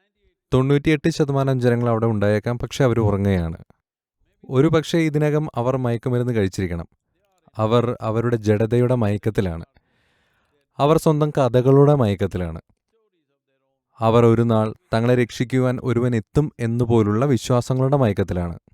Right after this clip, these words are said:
അവരെ മയക്കുമരുന്നുകളിൽ നിന്നും നാം രക്ഷിക്കേണ്ടതുണ്ടെന്ന് ഞാൻ കരുതുന്നു. അവർ പലതരത്തിലുള്ള മയക്കുമരുന്നുകളുടെ സ്വാധീനത്തിലാണ്. അതവരെ ഉറക്കുന്നു. ആളുകളെ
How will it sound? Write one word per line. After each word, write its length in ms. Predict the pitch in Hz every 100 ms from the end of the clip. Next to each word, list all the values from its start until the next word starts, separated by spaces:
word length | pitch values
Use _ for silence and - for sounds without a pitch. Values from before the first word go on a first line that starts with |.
| _ _ _ _ _ _ _ _ _
അവരെ 460 | 120 120 135 143 143 _ _ _ _ -
മയക്കുമരുന്നുകളിൽ 800 | 131 131 - 151 151 151 147 147
നിന്നും 300 | 147 147 147 _ -
നാം 280 | 120 131 117
രക്ഷിക്കേണ്ടതുണ്ടെന്ന് 920 | 110 - 117 131 127 117 98 98 117
ഞാൻ 200 | 113 101
കരുതുന്നു. 440 | 92 90 90 87 - _ _ _ _ _ _ - -
അവർ 260 | 104 113 -
പലതരത്തിലുള്ള 580 | 107 113 113 107 107 110
മയക്കുമരുന്നുകളുടെ 920 | 107 104 98 117 110 107 110 107 131
സ്വാധീനത്തിലാണ്. 760 | - 117 117 135 127 107 90 85 _ _ _ _ _ _ _ _ _ _ _
അതവരെ 360 | 147 147 117 127
ഉറക്കുന്നു. 540 | 110 92 95 87 85 _ _ _ _ _ -
ആളുകളെ 580 | 113 123 123 120 117